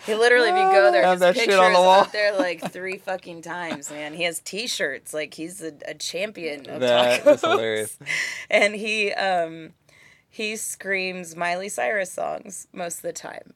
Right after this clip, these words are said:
Speaker 1: And it's amazing. It's just the f-, most fun thing, like, ever. Like, he just gets up and is like,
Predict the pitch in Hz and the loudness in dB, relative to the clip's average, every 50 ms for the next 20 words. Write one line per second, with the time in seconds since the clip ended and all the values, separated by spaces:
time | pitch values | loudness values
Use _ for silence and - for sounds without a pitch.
0 | _ _ - 175 180 175 175 175 185 - - - _ _ _ _ _ _ _ - | _ _ -6 -6 -6 -6 -6 -10 -12 -14 -18 -20 _ _ _ _ _ _ _ -4
1 | 208 214 214 208 196 202 214 254 262 185 196 165 120 117 85 - 135 180 190 180 | -2 -2 -2 -2 -4 -4 -4 -4 -6 -6 -8 -8 -8 -8 -8 -6 -6 -6 -6 -6
2 | - - 190 190 185 - - 208 202 - _ _ _ _ _ _ _ _ _ _ | -8 -10 -10 -10 -10 -10 -10 -10 -12 -14 _ _ _ _ _ _ _ _ _ _
3 | - 185 - 196 202 214 226 233 240 - - - 196 190 196 202 196 - 190 185 | -6 -6 -6 -4 -2 -2 -2 -2 -2 -6 -6 -4 -2 -2 -2 -4 -4 -4 -4 -4
4 | 190 185 180 170 156 - - 135 165 165 170 156 156 156 151 156 160 151 156 - | -4 -4 -6 -6 -6 -6 -6 -8 -6 -4 -4 -4 -4 -4 -4 -4 -6 -6 -8 -12
5 | 196 170 180 185 175 - - 165 156 165 165 160 156 156 156 139 147 147 - | -12 -10 -10 -12 -8 -6 -6 -6 -6 -6 -8 -8 -8 -8 -10 -8 -8 -10 -8